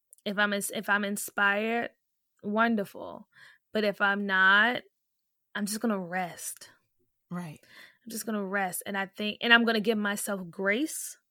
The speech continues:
Speaker 1: when I rest.
Speaker 2: Mm-hmm.
Speaker 1: Um, and allow myself to be like, "It's okay that you don't wanna do anything today. It's
Speaker 2: Right.
Speaker 1: okay. You woke up today. That's enough. You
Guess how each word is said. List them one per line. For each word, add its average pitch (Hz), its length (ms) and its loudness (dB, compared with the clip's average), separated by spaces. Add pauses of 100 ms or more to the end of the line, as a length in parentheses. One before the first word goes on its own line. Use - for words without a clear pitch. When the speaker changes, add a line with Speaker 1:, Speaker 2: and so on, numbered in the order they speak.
(140)
Speaker 1:
when 196 180 -8
I 185 140 -4
rest. - 680 -8 (420)
Speaker 2:
Mm-hmm. 147 460 -8
Speaker 1:
Um, 185 460 -4
and 208 100 -4
allow 196 340 4
myself 190 460 0
to 202 60 -10
be 196 40 -6
like, 202 140 -8
"It's 220 180 -10
okay 277 500 -6
that 190 200 -12
you 202 80 -6
don't 185 180 -6
wanna 190 180 -10
do 185 200 -8
anything 190 380 -12
today. - 400 -16 (300)
It's 220 160 -4
Speaker 2:
Right. 240 100 0
Speaker 1:
okay. 208 360 -2 (460)
You 226 160 2
woke 233 220 0
up 180 140 0
today. 196 300 -6
That's 196 220 -10
enough. 214 580 -8 (720)
You 208 480 -2